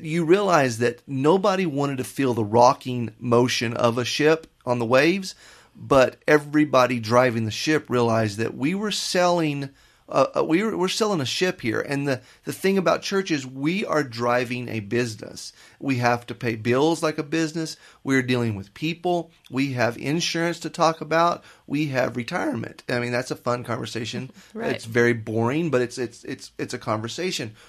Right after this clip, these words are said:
Speaker 1: We're talking about, uh, compensation committees, and we're, it, there is a business side of church. So with that, I wanted to look at the sides of business that I love. And, and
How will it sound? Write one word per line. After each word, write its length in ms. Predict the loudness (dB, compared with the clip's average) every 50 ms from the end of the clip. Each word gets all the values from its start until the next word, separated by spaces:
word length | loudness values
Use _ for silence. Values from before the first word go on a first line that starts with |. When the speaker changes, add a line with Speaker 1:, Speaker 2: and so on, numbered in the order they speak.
| -16 _
Speaker 1:
We're 100 | -4 -4
talking 460 | -4 -2 -2 -4 -4 -4 -6 -8 -8 -6
about, 420 | -2 2 4 4 4 4 2 0 -6 -20 -20 _ _ -4
uh, 380 | 0 4 4 4 4 4 0 -4 _ _ _ _ _
compensation 720 | -6 -4 -2 -2 -2 -4 -4 -2 0 0 0 0 -2 -6 -6
committees, 640 | -4 -4 -2 0 0 0 0 -2 -4 -6 -6 -6
and 160 | -6 -4 -4 -2
we're, 160 | -2 -4 -4 -8 -14 _
it, 220 | -8 -8 -8 -8 _ _
there 120 | 0 0 0
is 260 | 2 0 -4 -4 -2
a 60 | -4 -6
business 520 | -6 -2 0 2 2 2 2 -2 -4 -4 -4
side 280 | -2 -2 0 0 0
of 80 | -2 -4
church. 320 | -6 -4 -4 -4 -4 -4 -10 -14 -18 -20 -16 -6
So 180 | 2 2 2
with 500 | 2 2 -2 -4 -2 -2 -2 -2 -4 -2
that, 340 | 0 4 4 4 4 4 4
I 60 | 4
wanted 240 | 4 4 2 0 0
to 80 | -2 -2
look 300 | 0 0 0 0 -2 -4
at 80 | -8
the 80 | -8 -8
sides 420 | -6 -2 2 2 4 4 2 0
of 180 | -4 -8 -8 -6
business 540 | -4 -4 -4 -4 -4 -4 -4 -4 -4 -6 -10 -16 -20 -20 _ _
that 200 | -8 -8 -8 -8 _ 0
I 280 | 4 6 6 6 6
love. 420 | 4 4 2 2 2 2 0 -2 -4
And, 180 | -6 -6 -6
and 240 | -6 -6 -6 -6 -6